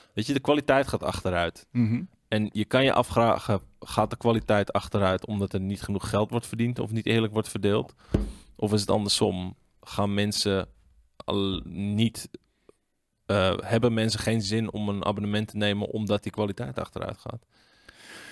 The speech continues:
Speaker 1: En, eh, ik denk in eerste instantie ligt het natuurlijk bij het hele schrijversverhaal die ze niet genoeg betalen en
Speaker 2: Mhm.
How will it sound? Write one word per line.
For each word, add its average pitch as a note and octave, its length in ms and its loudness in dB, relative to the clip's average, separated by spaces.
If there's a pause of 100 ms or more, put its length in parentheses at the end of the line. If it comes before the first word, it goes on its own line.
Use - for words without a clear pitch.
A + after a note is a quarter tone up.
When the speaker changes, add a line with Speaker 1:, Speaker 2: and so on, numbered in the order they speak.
(300)
Speaker 1:
En, G#2+ 260 0
eh, G#2 120 -2 (260)
ik G2 180 -8
denk A2+ 180 -2
in G#2 100 -2
eerste B2 220 0
instantie G2+ 360 -2
ligt G2+ 160 -4
het G2 80 -6
natuurlijk F#2 300 -8
bij F#2+ 80 0
het F2 100 -2
hele F#2 180 -4
schrijversverhaal F#2 1080 -2
die G2 300 -6
ze F#2+ 100 -4
niet F#2 180 -6
genoeg F#2 200 -6
betalen F2+ 600 0
en A2+ 200 4
Speaker 2:
Mhm. - 140 -2